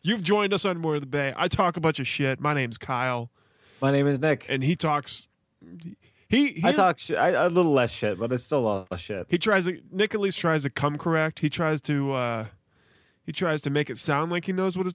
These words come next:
Speaker 1: he's talking about. He at least makes, he presents himself well.
Speaker 2: Rarely do, do, rarely do I ever.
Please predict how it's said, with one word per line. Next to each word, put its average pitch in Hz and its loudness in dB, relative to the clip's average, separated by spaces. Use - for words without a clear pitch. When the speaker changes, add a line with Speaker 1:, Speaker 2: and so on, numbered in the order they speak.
Speaker 1:
he's 185 -2
talking 190 0
about. 185 -2
He 165 0
at 156 -4
least 151 -2
makes, 143 -4
he 127 -4
presents 147 -2
himself 131 -2
well. 117 -4
Speaker 2:
Rarely 113 4
do, 101 0
do, 110 -2
rarely 107 2
do 104 2
I 92 0
ever. 95 -4